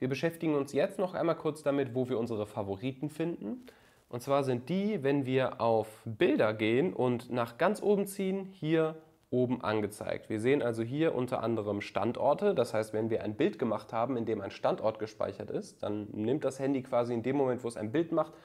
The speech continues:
auch automatisch den Standort in die Informationen mit auf. Können wir uns die hier anzeigen lassen. Wir können hier Favoriten ansehen, uns Empfehlungen machen lassen von alten Bildern, die wir irgendwann mal geschossen haben, und eben auch nur Videos anzeigen lassen.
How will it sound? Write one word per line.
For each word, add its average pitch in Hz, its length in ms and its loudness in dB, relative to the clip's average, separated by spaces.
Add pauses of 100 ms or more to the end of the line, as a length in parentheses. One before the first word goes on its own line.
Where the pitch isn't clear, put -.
(240)
auch - 180 -8
automatisch 127 540 -2
den 107 140 -2
Standort 139 560 2
in 165 140 0
die 165 120 0
Informationen 120 600 0
mit - 160 -6
auf. 175 240 2 (420)
Können 127 180 2
wir 117 80 0
uns 117 140 -4
die 113 100 -4
hier 113 220 -6
anzeigen 165 420 0
lassen. 151 420 0
Wir 117 120 0
können 120 260 2
hier 117 260 0
Favoriten 113 600 -2
ansehen, 127 600 0 (180)
uns 113 300 -2
Empfehlungen 165 640 4
machen 160 300 2
lassen 151 260 0
von - 220 -10
alten 135 360 4
Bildern, 127 280 2
die 117 140 -4
wir - 60 -6
irgendwann 113 300 -2
mal 104 160 -2
geschossen 113 440 -4
haben, 107 260 0 (300)
und 120 200 -2
eben 117 240 2
auch - 220 -2 (220)
nur 131 420 4
Videos 113 440 -2
anzeigen 92 500 -8
lassen. - 360 -16